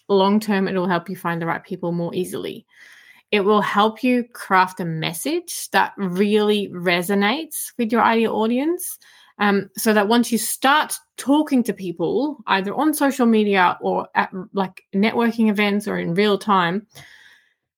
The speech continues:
it will help you really clearly define who it is that you help and what you do for them. So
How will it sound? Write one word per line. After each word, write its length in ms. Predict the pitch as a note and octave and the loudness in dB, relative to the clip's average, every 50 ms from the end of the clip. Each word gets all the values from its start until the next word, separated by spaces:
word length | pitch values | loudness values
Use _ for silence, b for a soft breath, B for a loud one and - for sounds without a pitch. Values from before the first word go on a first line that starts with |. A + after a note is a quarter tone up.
| _ _ _ _ | _ _ _ _
it 80 | A#3 | 2
will 160 | A#3 A#3 A#3 A3 | 2 4 2 2
help 480 | F3+ - - A3 B3 C#4 C4+ - - | 0 0 2 4 4 2 0 -4 -4
you 420 | A3+ G#3+ F#3 E3+ E3+ F#3+ A#3 C#4+ D4+ - _ _ _ _ _ _ _ | 0 0 0 0 0 -2 -2 -4 -6 -8 _ _ _ _ _ _ _
really 920 | - F#3+ F#3 G3+ A#3 B3+ C#4 C#4+ C#4 C4 B3 A#3 A3 A3 A3+ C4 C#4 - _ _ _ _ _ _ _ _ _ _ _ _ _ _ _ _ _ _ _ _ _ _ _ _ _ | -6 -2 0 2 2 2 2 2 2 2 0 0 -2 -4 -6 -8 -10 -16 _ _ _ _ _ _ _ _ _ _ _ _ _ _ _ _ _ _ _ _ _ _ _ _ _
clearly 640 | - - C4 C4+ C#4 C#4+ C#4 B3+ A#3 A3 G#3 G3+ - _ _ _ _ _ _ | -8 -2 0 2 2 2 2 2 0 -2 -4 -8 -14 _ _ _ _ _ _
define 880 | G#3 G3+ - - - A3+ A3+ A3 G3 F#3 F3 E3+ F#3 G#3+ B3+ C4+ A#3+ B B B B B B B B B _ _ _ _ - - | -6 -6 -4 -2 0 2 4 4 4 2 0 0 0 0 0 0 -2 B B B B B B B B B _ _ _ _ -6 0
who 200 | G#3+ G#3+ B3 C4+ | 2 2 4 4
it 100 | C#4 B3 | 2 2
is 160 | B3 A3+ A3 | 2 0 0
that 160 | - G#3+ A3 | -2 -4 -4
you 340 | - G#3 G#3 F#3+ F#3 F#3 F3 - | 0 0 2 2 2 0 -2 -8
help 400 | - - - E3+ F3 G#3 A#3+ - - | -12 -4 0 0 0 0 0 -4 -4
and 160 | - G3 F3+ | -4 -4 -2
what 180 | F3+ F#3 F#3 - | 0 -2 -2 -2
you 160 | F#3+ F#3+ F3 | -4 -4 -2
do 200 | E3+ - E3+ F3 | -2 -2 -4 -4
for 300 | F3 - - - - - - | -6 -10 -14 -14 -14 -14 -14
them. 280 | - - - - - - _ _ _ _ _ _ _ _ _ _ _ _ _ _ _ _ _ - - _ | -18 -16 -16 -18 -18 -20 _ _ _ _ _ _ _ _ _ _ _ _ _ _ _ _ _ -16 -14 _
So 480 | - - G#3+ G#3 G3+ G3+ G#3 G3+ G#3 | -2 2 4 4 6 6 6 4 4